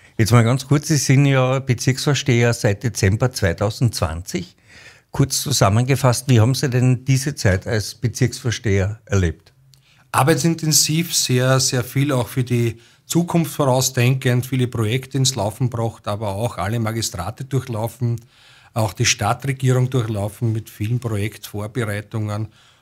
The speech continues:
Speaker 2: Und ich glaub, dass das auch ganz, ganz wichtig ist, auch wenn man dann wirklich umsetzt, dass man auch weiß, von was man redet und wie man's umsetzen kann. Und am wichtigsten auch für den Bezirk, wo bekomme ich auch Subventionen, Fördermittel her,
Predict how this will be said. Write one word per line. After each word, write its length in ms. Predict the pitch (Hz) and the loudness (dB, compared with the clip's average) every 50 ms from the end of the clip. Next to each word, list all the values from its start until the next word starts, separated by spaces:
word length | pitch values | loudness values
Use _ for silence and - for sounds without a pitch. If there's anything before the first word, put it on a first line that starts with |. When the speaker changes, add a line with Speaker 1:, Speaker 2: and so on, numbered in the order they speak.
| _ _ - | _ _ -4
Speaker 2:
Und 120 | 110 107 | -2 -2
ich 60 | 113 | -2
glaub, 240 | 104 101 95 98 - | -2 -2 -4 -4 -2
dass 200 | - 113 - - | -2 -2 -2 -2
das 220 | - 110 - - | -2 -4 -2 -2
auch 220 | 110 104 98 - - | -4 -4 -6 -6 -6
ganz, 220 | - 110 107 - | -6 -6 -4 -6
ganz 180 | - 110 98 98 | -6 -6 -6 -6
wichtig 340 | 107 107 - - - 113 - | -6 -8 -8 -8 -8 -6 -6
ist, 200 | 110 101 - - | -6 -6 -6 -6
auch 200 | - 107 101 92 | -8 -10 -10 -10
wenn 200 | - 107 101 107 | -8 -6 -4 -2
man 140 | 110 110 107 | -2 -2 -2
dann 220 | - 113 107 104 101 | -4 -4 -4 -4 -6
wirklich 280 | 113 110 117 101 - | -6 -8 -8 -10 -8
umsetzt, 720 | 127 110 101 110 123 127 - - 127 120 117 - - - | -8 -4 -2 0 0 0 0 0 0 -2 -2 -4 -6 -4
dass 160 | 120 104 92 | -4 -4 -4
man 80 | 107 107 | -4 -6
auch 180 | 101 98 95 101 | -6 -6 -8 -10
weiß, 300 | 92 90 98 101 - - | -10 -10 -8 -6 -6 -6
von 240 | - 107 101 98 | -6 -6 -6 -6
was 240 | 95 104 113 - - | -6 -4 -4 -4 -4
man 120 | 117 107 101 | -4 -4 -4
redet 380 | 104 113 113 117 110 107 - | -4 -6 -4 -6 -8 -8 -6
und 200 | 131 113 104 101 - - | -8 -8 -8 -8 -12 -12
wie 160 | 113 110 117 | -8 -4 -2
man's 240 | 123 113 110 104 - | -2 -2 -2 -2 -4
umsetzen 500 | 117 120 120 - 120 110 - - 117 107 | -4 -4 -4 -4 -6 -6 -6 -6 -8 -6
kann. 220 | - 104 101 107 - _ _ _ _ - _ _ _ | -6 -6 -6 -6 -8 _ _ _ _ -20 _ _ _
Und 140 | 120 110 | -2 -2
am 100 | 117 107 | 0 0
wichtigsten 460 | 98 120 131 135 - 135 131 - - 117 | 0 -2 -2 -2 -2 -2 -2 0 0 0
auch 100 | 113 107 | 0 0
für 80 | 127 | 0
den 140 | 117 113 110 | -2 -2 -2
Bezirk, 380 | - 117 - - - 113 110 - | -4 -6 -4 -4 -4 -4 -4 -4
wo 140 | - 117 120 | -6 -6 -4
bekomme 500 | 117 - 120 - - 113 110 113 127 127 | -4 -6 -10 -6 -6 -4 -2 0 0 -2
ich 140 | 120 - - | -2 -4 -4
auch 180 | 90 98 98 - | -6 -6 -6 -6
Subventionen, 720 | - 139 127 - 127 120 117 110 107 101 107 123 131 127 | -6 -6 -6 -4 -4 -4 -4 -4 -6 -6 -4 -4 -4 -4
Fördermittel 640 | - - 104 101 104 113 107 107 120 127 - 127 110 | -4 -4 -6 -6 -4 -4 -4 -6 -6 -8 -8 -8 -8
her, 320 | 98 104 104 113 127 127 | -6 -6 -4 -4 -4 -4